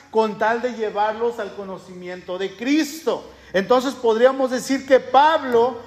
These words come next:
está renunciando a sus derechos a fin de ganar a más personas para Cristo. "Yo renuncio a todo. Yo lo hago". Y esto es algo hermoso, ¿no?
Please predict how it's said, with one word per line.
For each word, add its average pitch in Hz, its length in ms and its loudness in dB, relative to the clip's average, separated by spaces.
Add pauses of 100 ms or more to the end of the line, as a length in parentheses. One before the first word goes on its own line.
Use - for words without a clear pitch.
(120)
está 202 320 2
renunciando 254 800 0
a 269 60 2
sus 233 260 -10
derechos 208 840 -4 (320)
a 165 160 2
fin 226 320 -2
de 247 100 4
ganar 208 720 0 (200)
a 139 80 -8
más 151 180 -6
personas 135 420 -10
para 131 240 -12
Cristo. - 320 -16 (1700)
"Yo 147 100 -6
renuncio 190 520 -6
a - 160 -16
todo. - 180 -12 (1120)
Yo 156 160 4
lo 202 180 6
hago". 214 260 4 (440)
Y 143 40 -8
esto 165 140 -8
es 233 100 -10
algo 196 200 2
hermoso, 151 420 -2
¿no? 147 300 -4